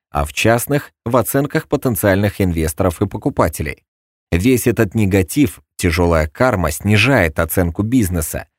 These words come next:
из-за чего появляются новые риски.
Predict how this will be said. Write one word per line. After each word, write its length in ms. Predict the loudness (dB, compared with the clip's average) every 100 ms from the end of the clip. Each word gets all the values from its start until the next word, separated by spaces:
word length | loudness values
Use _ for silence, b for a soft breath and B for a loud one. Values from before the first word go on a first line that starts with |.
| _ -2
из-за 300 | -2 2 0
чего 300 | 2 0 0
появляются 680 | 2 2 4 2 2 0 0
новые 500 | 0 0 2 2 2
риски. 460 | -2 -6 -12 -16